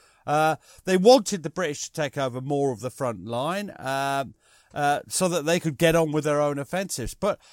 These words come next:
in the end, Sir John French, who's the British Commander-in-Chief of the B E F, he, he's pretty willing to get involved, isn't he, G-, Gary?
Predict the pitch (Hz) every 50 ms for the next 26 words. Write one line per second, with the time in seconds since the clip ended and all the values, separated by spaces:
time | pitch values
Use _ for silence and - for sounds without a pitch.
0 | - _ _ - 254 269 247 262 247 233 226 233 214 151 139 147 - - - 175
1 | - 214 220 226 202 - - - 185 143 127 156 156 - - 151 143 131 - -
2 | 127 127 110 - 180 143 139 - - - 143 135 143 139 127 131 123 - - 139
3 | 135 - - 120 120 101 - 127 123 117 113 120 135 - - - - 208 240 233
4 | - - 233 262 247 214 - _ - 269 277 247 220 202 170 - - 135 127 160
5 | 196 208 202 202 185 - 180 180 165 - 190 196 185 185 175 160 220 226 208 170
6 | 147 135 214 214 175 156 135 104 87 - _ - 107 - - 107 110 120 107 101
7 | 92 82 76